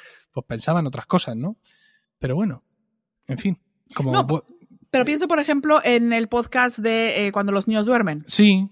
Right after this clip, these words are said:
Speaker 1: sí.
Speaker 2: No, podría ser en, podría estar en la misma categoría que Lactando.
Speaker 1: Sí, la-, las dos en general de cabeza.
Speaker 2: La-, entonces,
Speaker 1: <laughs> Al menos este
Speaker 2: imagi-,
Speaker 1: año.
Speaker 2: <laughs> imagínate que de pronto surgieran siete podcasts más
Speaker 1: Sí.
Speaker 2: con este, una,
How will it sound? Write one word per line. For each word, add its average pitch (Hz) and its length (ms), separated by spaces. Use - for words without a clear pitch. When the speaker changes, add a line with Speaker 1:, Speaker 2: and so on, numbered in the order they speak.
Speaker 1:
sí. 139 340
Speaker 2:
No, 202 340
podría 240 360
ser 294 340
en, 214 280
podría 226 220
estar 277 140
en 269 60
la 254 60
misma 254 140
categoría 233 380
que 269 80
Lactando. 214 560
Speaker 1:
Sí, 139 260
la-, 110 160
las 110 240
dos 135 220
en 135 100
general 135 460
de 139 100
cabeza. 110 460
Speaker 2:
La-, 247 220
entonces, 277 440
Speaker 1:
<laughs> - 40
Al 170 120
menos 180 240
este 170 180
Speaker 2:
imagi-, 160 60
Speaker 1:
año. 143 200
Speaker 2:
<laughs> 226 400
imagínate 311 480
que 330 100
de 330 60
pronto 349 260
surgieran 269 600
siete 254 500
podcasts 254 420
más 262 420
Speaker 1:
Sí. 170 480
Speaker 2:
con 202 240
este, 254 380
una, 233 180